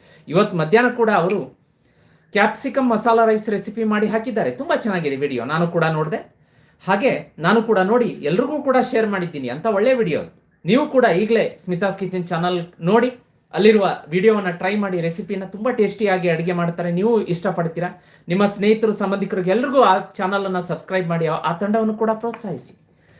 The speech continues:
ವೀಕ್ಷಕರೇ, ಕಷ್ಟ ಬಂದಿದೆ ಅಂತ ತಲೆ ಮೇಲೆ ಕೈ ಹೊತ್ಕೊಂಡು ಕೊಡೋದು ಬೇಡ. ಕಷ್ಟ ಸಾಸಿವೆ ಕಾಳಿನಷ್ಟು, ಮನುಷ್ಯನ ಆತ್ಮಸ್ಥೈರ್ಯ ದೊಡ್ಡದು, ಆತ್ಮಬಲ ದೊಡ್ಡದು. ಕಷ್ಟವನ್ನ ತಲೆ ಎತ್ತಿ ನೋಡೋಣ, ಎದೆಗೊಟ್ಟು ಹೊಡೆದೊಳಿಸೋಣ. ಏಳಿ ಎದ್ದೇಳಿ ವೀಕ್ಷಕರೇ, ಗೆಲುವು ನಿಮ್ಮದೇ ಆಗುತ್ತೆ.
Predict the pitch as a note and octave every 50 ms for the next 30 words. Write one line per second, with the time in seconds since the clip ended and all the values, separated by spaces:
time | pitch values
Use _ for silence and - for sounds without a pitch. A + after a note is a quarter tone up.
0 | _ _ - D#3 F#3 F3+ - F#3 E3 - - - _ _ _ _ _ _ _ _
1 | _ _ _ _ - F3+ F3+ F3 - B3+ B3+ B3 A#3+ A#3+ A#3+ A#3+ A#3+ A3+ A#3 A#3+
2 | A3+ A3+ G3+ F#3+ G#3+ A#3+ A3+ A3 A3 A#3 A3 G#3+ G#3+ G#3+ - A3+ G#3+ G#3+ - G3+
3 | G3+ F#3+ F3 G3 F#3 E3+ - - _ _ - F3+ F3+ - - B3+ B3 A#3+ G#3 F3+
4 | F3+ - B3+ C4 B3+ C4 B3 A3+ G#3 E3+ - - - - - _ _ _ _ _
5 | _ - A#2 A#2+ C3 D#3+ F3+ E3+ A3+ A3 A3 A3 A3 A3 B3 B3 - - - A#3+
6 | A#3+ B3 A#3 B3 A#3+ A#3 A3 F#3+ E3+ B2+ B2 C#3 E3+ - A3 F3 G3+ A3+ A#3 A#3
7 | G#3 B3+ C4 A#3 A3 D#3 - - - _ _ _ _ _ _ - A3 A3 - -
8 | C#4 C4+ B3+ B3 A#3+ - - F#3 E3+ F3+ G3+ A3 A3 - B3+ A#3 A#3 A3+ G#3+ G3+
9 | G3 F#3 F3 E3 D3+ C#3+ D3 F3+ F3 G3 A3+ A3 - - C#4+ B3 A3+ A3 G#3+ G#3
10 | G#3 G3 F#3 E3+ F#3+ F3 D#3+ D3+ C3 A#2+ B2 E3 C4 F4+ E4 C4 A3 G3+ F3 E3
11 | G3 F#3+ F#3 F3+ F3 E3+ F3 - F3 E3+ D#3+ C#3+ C3 A2+ - - _ _ _ _
12 | _ - A2+ A#2 C#3+ D#3+ E3+ A3 C#4 B3+ F3 C3+ C#3 D#3+ F#3 G3+ A3+ A3+ G#3+ F#3
13 | E3+ E3 - - - C#3 B2+ A2+ G#2+ - - -